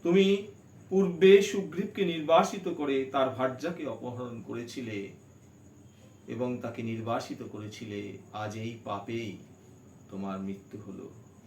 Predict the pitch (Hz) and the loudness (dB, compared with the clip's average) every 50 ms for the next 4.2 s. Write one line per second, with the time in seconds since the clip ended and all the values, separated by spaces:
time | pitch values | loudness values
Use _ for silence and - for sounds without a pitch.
0 | - - - - - - - - 170 156 160 165 165 160 156 165 170 170 165 - | -20 -20 -20 -20 -20 -20 -20 -8 -4 -2 -2 2 4 4 4 4 4 2 0 0
1 | - 151 135 - 139 131 127 117 135 120 113 117 113 - 135 120 - - 113 110 | -2 -2 -2 -2 -4 -6 -6 -2 -2 0 0 0 -2 -4 -8 -10 -10 -10 -10 -10
2 | 104 98 110 110 107 107 101 101 104 107 98 101 101 101 98 98 104 104 104 110 | -10 -10 -10 -10 -8 -8 -10 -10 -10 -10 -10 -8 -8 -8 -8 -8 -8 -8 -8 -10
3 | 110 - - - - - - - - - - - 156 165 170 220 254 240 190 170 | -12 -14 -16 -20 -20 -20 -20 -20 -20 -4 4 6 8 8 8 8 6 6 6 4
4 | 143 127 117 113 | 4 2 0 -2